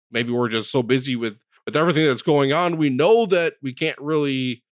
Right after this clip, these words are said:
do that because we got all this stuff going on or all these other commitments. But we're thinking, "Well, I just need a small distraction. I just need a break from what I'm normally doing." And so we say yes, and sometimes that causes even more complications <laughs> than what we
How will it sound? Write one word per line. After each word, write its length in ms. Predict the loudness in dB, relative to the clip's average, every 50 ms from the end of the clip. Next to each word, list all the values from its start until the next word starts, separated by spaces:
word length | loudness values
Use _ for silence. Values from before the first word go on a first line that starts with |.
| _ _ _ _ _ _ -16 -8
do 220 | -2 0 0 2 2
that 220 | 0 0 -2 -4
because 200 | -6 -8 -8 -6
we 80 | -4 -2
got 80 | 0
all 160 | 0 2 0
this 160 | 0 0 -2 -4
stuff 260 | -4 -4 -6 -6 -4
going 300 | -4 -4 -4 -4 -4 -4
on 260 | -2 -2 -2 -2 -4
or 140 | -4 -4 -4
all 80 | -4
these 220 | -4 -4 -6 -6 -6
other 160 | -6 -6 -8
commitments. 760 | -8 -8 -6 -4 -4 -4 -4 -4 -6 -6 -6 -6 -8 -10 -12 -14 _ _ _ _ _ _ _ _ _ _ _
But 340 | -2 0 0 0 0 -2 -6 _
we're 100 | -8 -8
thinking, 380 | -4 -4 -4 -4 -4 -6 -6 -4
"Well, 240 | -2 -2 -2 -2 -2
I 140 | -2 -4
just 180 | -4 -4 -4 -2
need 160 | -2 -2 -2
a 60 | -2
small 340 | -4 -2 0 2 2 2 2
distraction. 680 | 0 -2 -6 -4 -2 0 0 0 -2 -4 -8 -10 -10 -12 -14 _ _ _ -6
I 60 | -6
just 140 | -4 -2 0
need 140 | 0 0
a 40 | 0
break 500 | -2 -4 _ -2 0 2 2 0 -2 -6
from 200 | -8 -8 -6 -4
what 120 | -2 -2 0
I'm 220 | -2 -2 -4 -8 _ _ _ _ _
normally 580 | -6 -2 0 0 2 0 0 -2 -4 -6 -8 -8
doing." 380 | -8 -8 -6 -6 -6 -6 -8
And 120 | -10 -8 -4
so 100 | -2 -2
we 120 | 0 -2
say 180 | -2 -2 -2 -4
yes, 480 | -2 -2 -2 -2 -2 -4 -6 -10 -12 -14 _ _ _ _ -4
and 480 | -2 0 0 0 -2 -2 -4 -6 -10 _ _ _ _ _
sometimes 380 | -4 -4 -2 -2 -2 -2 -2 -2
that 140 | -4 -4 -2
causes 640 | 0 0 0 0 0 -2 -6 -6 -8 -8 -10 -12 -14 _ _ _
even 240 | -6 -4 -4 -2 -2
more 160 | -2 -2 -2
complications 840 | -2 -2 -4 -4 -4 -6 -4 -4 -2 -2 -2 -2 -2 -2 -2 -2 -2
<laughs> 20 |
than 100 | -2 -2
what 160 | 0 -2 -2 -2
we 320 | -4 -6 -8 -8 -10 _